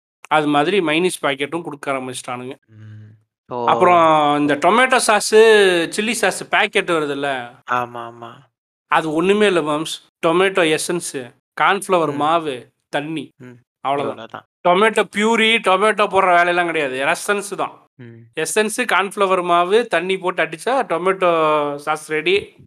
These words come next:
Speaker 1: பின்ன எப்படி இந்த விலைக்கு கொடுக்கறது?
Speaker 2: ம்.
Speaker 1: நீ இவன்,
Speaker 2: நம்ம ஆளு
Speaker 1: இவனுக்கு
Speaker 2: வந்தானா, ஒரு பிளேட், ஒரு பிளேட் ஃப்ரைட் ரைஸ்க்கு ஒரு டப்பாவை புடிச்சு அழுக்கி பிதுக்கி எடுத்துருவான்.
Speaker 1: ஒரு ரூபா பாக்கெட் வந்து எம் ஆர் பி பிரைஸ் ஒரு ரூபா அப்படின்னா, மேனுஃபேக்சரிங் காஸ்ட்,
Speaker 2: ம்.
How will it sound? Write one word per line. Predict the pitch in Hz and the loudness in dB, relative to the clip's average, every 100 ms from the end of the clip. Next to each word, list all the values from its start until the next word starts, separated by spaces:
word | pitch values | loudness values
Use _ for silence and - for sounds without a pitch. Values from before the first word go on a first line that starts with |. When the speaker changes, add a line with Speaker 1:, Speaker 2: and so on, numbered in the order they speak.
| _ 220 | _ 2
Speaker 1:
பின்ன | 254 | 4
எப்படி | 226 240 302 | 4 2 0
இந்த | 233 240 | 4 4
விலைக்கு | 247 262 220 | 4 2 0
கொடுக்கறது? | 220 214 185 143 120 117 _ | 0 2 2 0 -6 -14 _
Speaker 2:
ம். | - _ | -20 _
Speaker 1:
நீ | 165 202 | -2 -2
இவன், | 233 190 214 233 | -2 -2 2 2
Speaker 2:
நம்ம | 139 143 | 2 2
ஆளு | 160 | 4
Speaker 1:
இவனுக்கு | 220 - 160 226 | 4 4 4 4
Speaker 2:
வந்தானா, | - 170 170 - | 6 4 0 -4
ஒரு | 120 139 143 | -6 -6 -4
பிளேட், | 160 175 160 - - _ - - 160 143 | 0 0 -2 -8 -14 _ -12 -10 -8 -8
ஒரு | 131 131 143 | -4 -4 -4
பிளேட் | 156 160 160 | -2 -4 -2
ஃப்ரைட் | 135 143 | -2 -2
ரைஸ்க்கு | 139 131 - 156 139 | -2 -6 -6 -4 -2
ஒரு | 120 120 | -2 -2
டப்பாவை | 120 113 156 147 131 | -2 0 2 4 2
புடிச்சு | - 139 - 123 | -2 -10 -4 0
அழுக்கி | 110 123 147 - _ | 0 -2 -10 -18 _
பிதுக்கி | 131 135 147 147 127 | -8 -8 -8 -4 -4
எடுத்துருவான். | - 120 110 - | -4 -12 -12 -2
Speaker 1:
ஒரு | 180 214 | 4 4
ரூபா | 247 269 | 6 4
பாக்கெட் | 269 247 233 214 | 4 2 0 0
வந்து | 214 202 208 254 240 214 | 0 0 0 -2 -2 0
எம் | 180 202 | 0 2
ஆர் | 247 233 | 2 0
பி | 214 214 | -2 0
பிரைஸ் | 202 202 196 | 0 2 0
ஒரு | 180 | 0
ரூபா | 190 190 175 | 2 4 4
அப்படின்னா, | 156 135 135 165 | 0 -6 -2 -2
மேனுஃபேக்சரிங் | 185 185 220 208 196 190 185 | 2 0 2 0 -2 -6 -2
காஸ்ட், | 185 175 - 190 | -2 -2 0 -2
Speaker 2:
ம். | 196 | -2